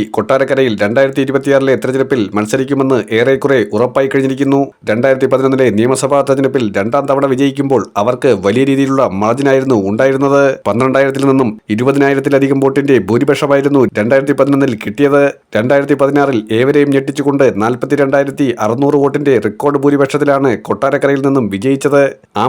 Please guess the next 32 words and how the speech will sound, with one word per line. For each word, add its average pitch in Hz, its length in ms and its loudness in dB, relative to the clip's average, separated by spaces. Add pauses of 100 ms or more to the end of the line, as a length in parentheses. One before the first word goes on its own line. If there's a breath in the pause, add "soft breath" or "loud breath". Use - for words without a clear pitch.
മണ്ഡലത്തിൽ 139 420 0
നിന്ന് 139 200 2 (200)
അത്രയധികം 139 520 0
ഭൂരിപക്ഷത്തിന് 143 540 0 (200)
ആർ 131 80 0 (100)
ബാലകൃഷ്ണ 139 420 -2
പോലും 139 280 0
വിജയിച്ചിട്ടില്ല. 131 560 -2 (360)
അതിനെ 131 280 2
വരെ 151 140 4 (160)
മറികടന്നുകൊണ്ടാണ് 139 760 0 (180)
ആയിഷ 120 200 0 (100)
പെറ്റി 139 240 0 (120)
വെന്നിക്കൊടി 131 460 0
പാറിച്ചത്. 139 400 2 (300)
അവർക്ക് 135 300 0 (180)
അർഹതപ്പെട്ട 139 520 -2
സ്ഥാനം 139 300 0
കൊടുക്കാനോ 139 380 0 (160)
ഒരു 123 120 0 (100)
മന്ത്രിയാക്കാനോ 139 640 0 (120)
ഒന്നും 131 220 0
തന്നെ 139 180 2 (140)
സി 117 100 -4 (100)
പി 147 100 2
ഐ 139 100 2
എം 101 60 -2 (100)
തയ്യാറായിരുന്നില്ല. 135 680 2 (460)
ആകപ്പാടെ 135 500 0
അവർക്ക് 135 240 0 (100)
സ്പീക്കർ 127 380 -2
സ്ഥാനത്ത് 143 320 0